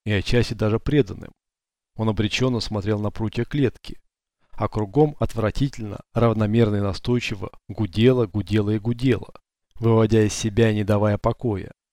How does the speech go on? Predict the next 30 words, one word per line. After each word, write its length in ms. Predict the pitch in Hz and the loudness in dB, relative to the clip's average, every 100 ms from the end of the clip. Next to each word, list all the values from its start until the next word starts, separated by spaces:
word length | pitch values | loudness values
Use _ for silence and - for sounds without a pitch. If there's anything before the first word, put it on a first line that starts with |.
| _ _ - 107 | _ _ -14 -2
Навязчивый 600 | 110 127 165 - 110 107 | 4 6 4 2 0 -2
гул 260 | 107 156 | 0 -2
шёл, 300 | 143 - 120 | -2 -2 -2
казалось, 440 | 117 110 110 117 - | 0 0 4 4 2
отовсюду 720 | - 139 - 170 143 98 90 _ _ _ | 0 0 0 -2 -2 -4 -12 _ _ _
и 60 | 117 | -4
не 60 | 117 | -2
прекращался 720 | 113 113 104 - 120 117 110 | -2 0 0 2 2 0 -2
ни 80 | 110 | -2
на 100 | 110 | -2
секунду. 600 | - - 151 110 90 - _ _ _ _ _ - | -4 -6 -4 -6 -8 -16 _ _ _ _ _ -12
Сначала 520 | - 123 117 160 170 | -4 -2 2 4 4
кот 260 | 151 120 - | 4 -2 -2
очень 300 | 147 139 135 - | -2 -2 -4 -4
от 160 | 120 | -2
этого 200 | 131 127 | 0 0
нервничал, 760 | 147 165 117 95 85 - - - _ _ _ - | 0 2 0 -2 -8 -10 -12 -14 _ _ _ -8
но 160 | 110 | -6
гудение 460 | 104 101 117 120 117 | -4 0 2 2 2
не 160 | 127 | 0
исчезало, 640 | 127 - 135 135 90 - - _ _ _ - | -4 -6 0 0 0 -6 -16 _ _ _ -2
и 100 | 113 | 2
он 160 | 139 180 | 4 4
незаметно 540 | 143 110 113 127 135 | 2 2 2 0 -2
пообвыкся, 760 | - 143 135 120 - - - - _ _ - | 0 -2 0 -2 -2 -6 -10 -12 _ _ -8
хотя 320 | - 113 110 | -2 2 2
бдительности 640 | 87 120 143 143 113 - - | 0 -4 -4 -4 -6 -8 -10
старался 500 | - 110 104 - 113 | -2 0 0 -2 -6
не 80 | |
терять. 540 | 104 127 120 87 - | -2 0 2 0 -6